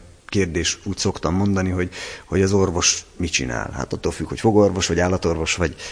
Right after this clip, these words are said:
gyerekorvos. Viszont azért vannak visszatérő elemek, az improvizáció mellett például a tükrözés, ahogy visszatükrözzük a másiknak a zenéjét, vagy éppen ellenpontozzuk,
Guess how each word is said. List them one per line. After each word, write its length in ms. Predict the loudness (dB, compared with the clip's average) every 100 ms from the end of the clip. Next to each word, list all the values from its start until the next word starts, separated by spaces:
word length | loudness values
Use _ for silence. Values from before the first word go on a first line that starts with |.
| -8
gyerekorvos. 680 | -4 -2 0 2 2 2 -2 -12 -16 -18 -8
Viszont 640 | 0 0 2 2 4 2
azért 320 | 2 0 0 4
vannak 340 | 6 6 4
visszatérő 600 | 0 2 0 2 4 4
elemek, 520 | 2 2 2 0 -2 -10 -14 -2
az 140 | 2
improvizáció 760 | 2 2 0 0 0 0 0
mellett 300 | 2 2 0
például 260 | 0 0 0
a 120 | -4
tükrözés, 760 | -6 -4 -4 -4 -6 -8 -6 -6
ahogy 260 | -6 -4 0
visszatükrözzük 880 | 2 2 2 0 -2 -2 -2 -2 0
a 60 |
másiknak 760 | 0 2 2 0 -2 -2 -4 -2
a 80 | -2
zenéjét, 920 | 0 0 2 0 -2 -4 -8 -10 -10
vagy 200 | 0 2
éppen 240 | 4 4 4
ellenpontozzuk, 1300 | 6 4 4 2 0 0 0 -4 -4 -4 -4 -6 -12